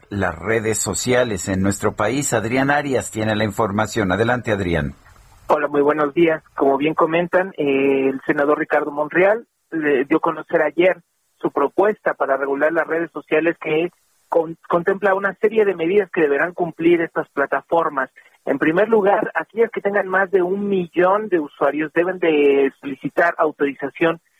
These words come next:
Speaker 2: ante el, el I F T, que va a ser el organismo encargado de regular este tema y también de regular, eh, los mecanismos de libertad de expresión. La iniciativa contempla una multa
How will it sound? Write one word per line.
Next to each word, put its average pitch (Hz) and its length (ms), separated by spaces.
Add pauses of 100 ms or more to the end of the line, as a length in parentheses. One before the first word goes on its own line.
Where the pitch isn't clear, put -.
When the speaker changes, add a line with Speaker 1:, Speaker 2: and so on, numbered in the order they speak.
(140)
Speaker 2:
ante 214 380
el, 170 160
el 151 220
I 208 100
F 196 220
T, 196 160
que 170 100
va 160 80
a 160 120
ser 185 220
el 147 300
organismo 160 540
encargado 143 560
de 135 100
regular 135 540 (340)
este 156 320
tema 190 420 (240)
y 165 140
también 165 480
de 220 80
regular, 170 720
eh, 139 280
los 139 180
mecanismos 156 640
de 143 80
libertad 135 460
de 151 120
expresión. 160 760 (380)
La 156 560
iniciativa 170 720
contempla 185 800
una 185 500
multa 233 540